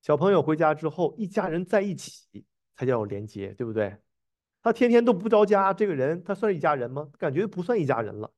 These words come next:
虽然你们在血缘上可能是有关系，但这个人天天往外跑，天天得不家家住，一年都不见一个面，那你觉得他们还是一家人吗？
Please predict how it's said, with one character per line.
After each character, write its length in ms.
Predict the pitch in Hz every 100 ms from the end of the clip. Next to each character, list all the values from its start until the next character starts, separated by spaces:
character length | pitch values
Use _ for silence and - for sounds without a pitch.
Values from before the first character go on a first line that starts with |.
| _
虽 140 | - 202
然 140 | 208
你 60 | 139
们 120 | 139
在 140 | 170
血 160 | 165 120
缘 160 | 107
上 140 | 117 139
可 100 | 139
能 100 | 110
是 60 |
有 100 | 117
关 220 | 104 101 101
系， 140 | - _ _ _
但 160 | - 180
这 100 | 190
个 60 |
人 100 | 156
天 140 | 156 196
天 120 | 202
往 120 | 123
外 40 | 135
跑， 160 | 135 113
天 120 | 170
天 140 | 180
得 140 | 143 135
不 180 | 135
家 100 | 131
家 120 | 110 110
住， 200 | 135 135 _ -
一 100 | 190
年 220 | 143 170
都 80 | 180
不 120 | 147
见 160 | 135
一 60 | 123
个 100 | 117
面， 220 | 113 110 _ _
那 100 | -
你 60 | 160
觉 100 | 123
得 60 | 135
他 80 | 135
们 80 |
还 60 | 123
是 60 | 117
一 20 |
家 160 | 110
人 120 | 104
吗？ 80 | -